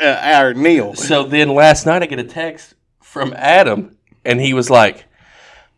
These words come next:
Speaker 2: "Trey might be texting you soon. I just sent him a blockbuster deal."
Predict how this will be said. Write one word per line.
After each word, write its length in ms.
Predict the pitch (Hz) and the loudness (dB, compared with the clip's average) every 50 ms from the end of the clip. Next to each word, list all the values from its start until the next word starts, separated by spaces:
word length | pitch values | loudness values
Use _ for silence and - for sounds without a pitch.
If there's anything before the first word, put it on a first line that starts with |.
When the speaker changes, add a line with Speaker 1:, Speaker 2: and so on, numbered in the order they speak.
| _ _ - | _ _ -6
Speaker 2:
"Trey 220 | - - 123 123 | 0 2 2 4
might 200 | 120 117 113 107 | 4 4 2 0
be 100 | 107 101 | 0 -4
texting 340 | 101 - 127 123 123 - - | -4 0 0 0 0 -2 -6
you 100 | 98 92 | -8 -6
soon. 420 | - - 101 95 95 92 90 - - _ _ _ _ _ _ _ - - _ _ _ | -6 -4 -4 -4 -4 -4 -6 -10 -14 _ _ _ _ _ _ _ -20 -20 _ _ _
I 140 | - 101 107 | 0 2 2
just 440 | 107 - - 117 117 113 117 - - | 2 0 0 2 2 2 2 -2 -4
sent 180 | - 120 110 110 | -2 -2 0 0
him 140 | 107 104 104 | 0 -2 -2
a 100 | - 104 | -4 -6
blockbuster 840 | - - 107 101 101 107 104 - - 107 104 101 - - - 95 90 | -4 0 2 4 4 4 2 0 -2 -2 -2 -2 -2 -6 -12 -10 -6
deal." 340 | 101 101 101 95 92 - | -4 -2 -2 -2 -4 -6